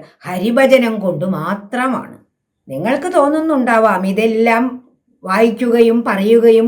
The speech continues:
കേൾക്കുകയും ചെയ്തതുകൊണ്ട് എന്താണ് പ്രയോജനമെന്ന്. ശ്രീ നാരദ മഹർഷി വ്യാസഭഗവാനോടാണ് ഇതെല്ലാം പറയുന്നതെങ്കിലും ഇതിൽ നമ്മൾക്കുള്ള കാര്യങ്ങളും ഉണ്ടല്ലോ.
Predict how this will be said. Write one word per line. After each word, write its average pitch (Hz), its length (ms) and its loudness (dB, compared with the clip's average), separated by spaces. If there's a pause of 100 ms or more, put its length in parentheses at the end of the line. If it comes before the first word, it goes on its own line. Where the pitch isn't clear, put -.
കേൾക്കുകയും 247 800 2
ചെയ്തതുകൊണ്ട് 214 840 -4 (480)
എന്താണ് 269 520 4
പ്രയോജനമെന്ന്. 247 1000 2 (540)
ശ്രീ 190 280 -6
നാരദ 240 480 0
മഹർഷി 233 560 0 (580)
വ്യാസഭഗവാനോടാണ് 277 1400 0 (120)
ഇതെല്ലാം 247 540 -2
പറയുന്നതെങ്കിലും 220 960 0 (440)
ഇതിൽ 202 280 4 (360)
നമ്മൾക്കുള്ള 254 640 -2
കാര്യങ്ങളും 311 720 0
ഉണ്ടല്ലോ. 320 400 -2